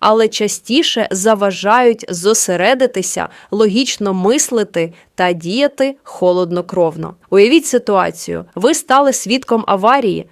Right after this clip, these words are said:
раптово опинилися в небезпеці або ж потрапили в конфлікт,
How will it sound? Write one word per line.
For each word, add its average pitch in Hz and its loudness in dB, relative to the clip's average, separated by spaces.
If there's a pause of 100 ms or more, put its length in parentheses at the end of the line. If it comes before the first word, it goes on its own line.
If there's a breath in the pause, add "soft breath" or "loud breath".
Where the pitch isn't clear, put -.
раптово 262 0
опинилися 240 2
в 196 -2
небезпеці 202 -2
або 185 2
ж - -6 (100)
потрапили 220 0
в 196 -8
конфлікт, 185 -4